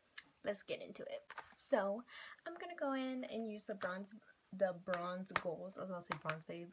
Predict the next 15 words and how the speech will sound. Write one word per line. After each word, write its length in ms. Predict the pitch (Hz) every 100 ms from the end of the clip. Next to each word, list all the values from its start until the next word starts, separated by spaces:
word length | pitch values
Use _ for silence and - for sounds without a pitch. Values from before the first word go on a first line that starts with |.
| -
I 40 |
don't 140 | 180 170
know. 140 | 165 - - - -
The 80 |
bronze 360 | 208 190 196 202 -
gold, 460 | 185 180 185 180 190 -
uh, 140 | 185 - 196 190
bronze 480 | 202 208 220 220 - - 202
goals 580 | 208 196 196 185 185 - 180
Morphe 400 | 180 180 220 214
palette. 440 | - 240 262 285 302 -
So, 340 | 254 220 214 196 -
this 200 | 196 -
is 200 | 277 269 269
what 300 | 226 220